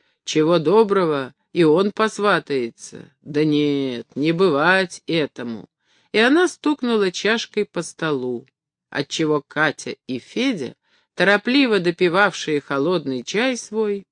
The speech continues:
оба разом вздрогнули. «Позвольте узнать,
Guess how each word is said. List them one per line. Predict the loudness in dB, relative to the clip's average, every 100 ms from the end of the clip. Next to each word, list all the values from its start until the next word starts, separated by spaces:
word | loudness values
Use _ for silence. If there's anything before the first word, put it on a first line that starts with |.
| _
оба | 0 2 2 0
разом | 0 -2 -2 -6 -8
вздрогнули. | -12 -10 -6 -6 -6 -12 -16 -18 _ _ _ _ _ _ _ _ _ _ _ _ _
«Позвольте | 0 2 4 2 2 -2
узнать, | 0 0 -2 -4 -12 -20 -20